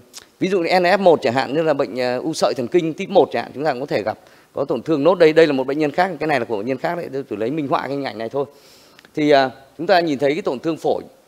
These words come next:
ờ, và rất nhiều cái tổn thương kén nằm ở ngoại vi phổi, rồi ở bên trong nhu mô phổi nó không theo một cái cấu trúc nào đó cả. Và chúng ta nhìn thấy nó, ờ, phần lớn nó ưu thế ở nửa trên của phổi nhiều hơn,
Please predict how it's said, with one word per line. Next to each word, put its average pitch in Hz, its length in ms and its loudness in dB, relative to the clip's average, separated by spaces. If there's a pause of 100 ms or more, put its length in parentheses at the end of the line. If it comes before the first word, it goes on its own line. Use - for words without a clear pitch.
(240)
ờ, 113 440 -4
và 117 200 -2
rất 190 120 -4
nhiều 196 160 0
cái 139 100 -2
tổn 127 140 -8
thương 143 140 -4
kén 135 300 -4
nằm 135 180 -6
ở 110 60 -4
ngoại 117 160 -4
vi 135 140 -8
phổi, - 280 -4 (220)
rồi 120 140 -2
ở 104 160 -4
bên 131 140 -6
trong 143 260 -2
nhu 143 80 -2
mô 135 140 -4
phổi 120 240 -4
nó 113 80 -8
không 170 320 -4
theo 160 160 -8
một 127 140 -8
cái 135 80 -16
cấu 151 160 -8
trúc 190 160 -14 (520)
nào 117 180 -2
đó 117 160 2
cả. - 180 -6 (380)
Và 127 100 -6
chúng 143 160 -8
ta 165 140 2
nhìn 127 200 -4
thấy 120 200 -4
nó, 170 420 -2 (420)
ờ, 120 500 -8 (140)
phần 135 120 -4
lớn 147 180 2
nó 226 100 -2
ưu 190 120 -6
thế 151 100 4
ở 202 100 0
nửa 123 140 -2
trên 165 240 -2
của 110 60 -6
phổi 104 240 -6
nhiều 117 180 -4
hơn, 156 240 0